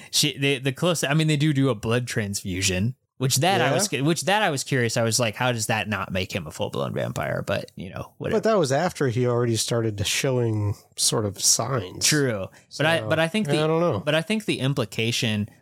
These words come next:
Speaker 1: of, like, when he quote unquote dies after fighting Dracula is that Dracula's bite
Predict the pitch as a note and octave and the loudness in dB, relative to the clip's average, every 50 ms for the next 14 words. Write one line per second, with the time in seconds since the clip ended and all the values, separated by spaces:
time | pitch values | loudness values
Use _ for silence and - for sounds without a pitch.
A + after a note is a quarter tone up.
0 | _ - - A#2 A2 A#2 A2+ A2+ G#2 G#2+ A2 A#2 A#2+ A#2 A2+ - B2 A#2 A2+ G#2 | _ -4 -2 -2 0 0 0 0 0 0 2 2 2 0 0 0 0 0 0 -2
1 | - - A#2 A#2 A#2 A2 A2 - - A#2 G#2+ - E2+ F#2 G2 F2+ F#2 F#2 F#2+ G2+ | -2 -2 0 0 2 2 0 0 0 -2 -2 -4 -4 -4 -2 0 0 0 0 2
2 | G#2 G#2+ G#2+ G#2+ - - - G#2+ G2+ - A2 G#2 F#2+ - - G#2+ G#2 G2+ G2 F#2+ | 2 2 2 2 2 2 0 -2 -2 -2 -2 -2 -2 -2 -2 0 0 0 0 0
3 | F#2 G2 F#2+ F#2+ G2+ - - B2 A#2+ A#2+ B2+ C3 - - - _ _ - A2 A2+ | 0 -2 -2 -2 -2 -2 -2 0 0 0 0 -2 -4 -8 -18 _ _ -2 0 0
4 | B2+ A#2+ - - G#2 G2+ G#2+ A#2+ B2+ - - A#2+ A2 G#2 G2 G2 A2 G#2+ - - | 0 0 -2 -4 -6 -4 -2 -2 -2 -2 -2 -2 -2 -2 -2 -4 -6 -8 -6 -4
5 | G#2 G2 F2+ - - - - - | -2 -2 -2 -4 -4 -6 -6 -6